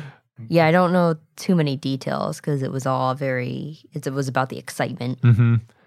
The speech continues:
Speaker 2: I assume it's just a dromaeosaur that they found and they know it's from an earlier formation,
Speaker 1: Mm.
Speaker 2: and then they just kinda throw that out there as a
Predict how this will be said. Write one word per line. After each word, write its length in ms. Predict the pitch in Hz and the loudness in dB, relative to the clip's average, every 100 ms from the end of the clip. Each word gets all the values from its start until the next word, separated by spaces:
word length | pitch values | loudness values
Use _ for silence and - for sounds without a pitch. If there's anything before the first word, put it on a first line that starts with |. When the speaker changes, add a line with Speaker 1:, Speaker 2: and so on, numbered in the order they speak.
| _ | _
Speaker 2:
I 100 | 120 | 0
assume 260 | 117 131 120 | 4 4 4
it's 80 | |
just 160 | - 104 | 2 -2
a 60 | 104 | -2
dromaeosaur 840 | 98 95 92 98 - 120 113 113 | 0 0 2 0 2 4 4 4
that 140 | 101 | 2
they 100 | 95 | -2
found 380 | 92 - 95 98 | -2 0 2 2
and 100 | 92 | 0
they 80 | 90 | 0
know 160 | 87 90 | 0 0
it's 100 | - | -2
from 160 | 101 | -2
an 100 | 90 | -2
earlier 360 | - 95 92 92 | 0 0 0 -2
formation, 720 | - 92 90 90 - 101 98 - | -2 0 0 0 0 0 -2 -2
Speaker 1:
Mm. 300 | 151 143 127 | -2 0 0
Speaker 2:
and 60 | |
then 100 | 92 | 0
they 100 | 87 | 0
just 220 | 85 87 - | -2 -4 -4
kinda 280 | 87 85 85 | -4 -4 -6
throw 260 | - 92 87 | -8 -6 -2
that 200 | 87 85 | -2 -2
out 200 | 85 87 | -2 -2
there 220 | 98 87 | -4 -2
as 200 | 85 82 | -4 -6
a 240 | 101 87 | -6 -6